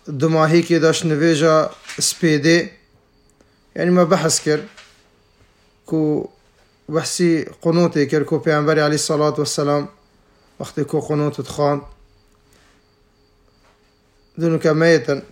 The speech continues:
یعنی پیغمبری علیه الصلاة والسلام تحمین نویجا داد خواند، شوان اجدا نویجا سپیده، جهویل کی ببی؟ جهوی گود ات رکعتا دوی دابیل دماهی که،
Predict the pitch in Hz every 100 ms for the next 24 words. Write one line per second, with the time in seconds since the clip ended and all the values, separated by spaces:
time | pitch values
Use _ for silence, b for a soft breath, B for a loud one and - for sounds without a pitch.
0 | - - 160 151 165 151 156 151 147 143
1 | - 143 143 139 - 147 143 - 151 160
2 | 147 143 139 131 123 143 143 135 - 151
3 | 160 165 151 143 151 147 156 143 - -
4 | 131 127 151 151 b b b b _ _
5 | _ _ _ _ _ b b b b -
6 | 123 151 170 175 170 226 196 156 156 175
7 | - _ _ _ b b b b - 127
8 | 165 170 185 185 165 202 196 - - -
9 | 165 160 180 156 185 185 170 147 - -
10 | 127 151 190 180 175 165 185 147 151 147
11 | 147 120 117